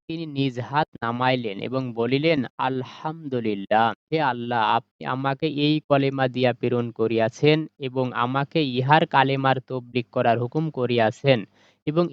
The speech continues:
এই কলেমার উপর জান্নাতের ওয়াদা করিয়াছেন, আর আপনি ওয়াদা ভঙ্গকারী নহেন।' অতঃপর রাসূলুল্লাহ সাল্লাল্লাহু আলাইহি সাল্লাম আমাদেরকে বলিলেন, 'আনন্দিত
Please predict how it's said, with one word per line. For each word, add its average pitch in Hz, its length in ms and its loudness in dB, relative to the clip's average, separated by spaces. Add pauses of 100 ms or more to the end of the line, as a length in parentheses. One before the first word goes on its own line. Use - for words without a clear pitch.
এই 170 120 6
কলেমার 139 600 2
উপর 135 280 -2 (160)
জান্নাতের 131 520 0
ওয়াদা 135 400 6 (120)
করিয়াছেন, 104 540 0 (280)
আর 131 140 2 (160)
আপনি 165 240 -4
ওয়াদা 135 420 4 (140)
ভঙ্গকারী 139 560 0 (100)
নহেন।' 120 440 4 (420)
অতঃপর 156 460 -2 (100)
রাসূলুল্লাহ 131 520 -2 (140)
সাল্লাল্লাহু 127 460 -2
আলাইহি 131 240 -2 (120)
সাল্লাম 127 240 -2 (120)
আমাদেরকে 127 500 -6 (120)
বলিলেন, 127 420 0 (140)
'আনন্দিত 147 600 -4